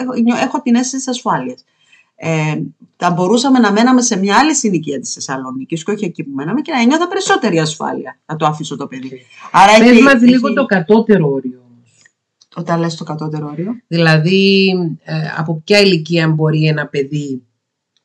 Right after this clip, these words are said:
Speaker 2: ποιο είναι το κατώτερο ηλικιακό όριο που μπορεί να, να πεις ότι ακόμη και, ε,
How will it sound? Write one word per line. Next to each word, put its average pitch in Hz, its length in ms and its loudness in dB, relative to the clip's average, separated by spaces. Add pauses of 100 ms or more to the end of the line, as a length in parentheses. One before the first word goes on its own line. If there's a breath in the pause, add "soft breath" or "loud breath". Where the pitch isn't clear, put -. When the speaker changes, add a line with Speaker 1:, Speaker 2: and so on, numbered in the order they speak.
Speaker 2:
ποιο 196 120 0
είναι 196 160 2
το 180 140 -6
κατώτερο 160 540 0
ηλικιακό 147 560 -4 (120)
όριο 147 320 0
που - 160 -12
μπορεί 147 260 -6
να, 147 260 -6 (180)
να 147 200 -10
πεις 156 380 -6
ότι 156 420 -6
ακόμη 165 340 -2
και, 160 120 -4
ε, 156 60 -6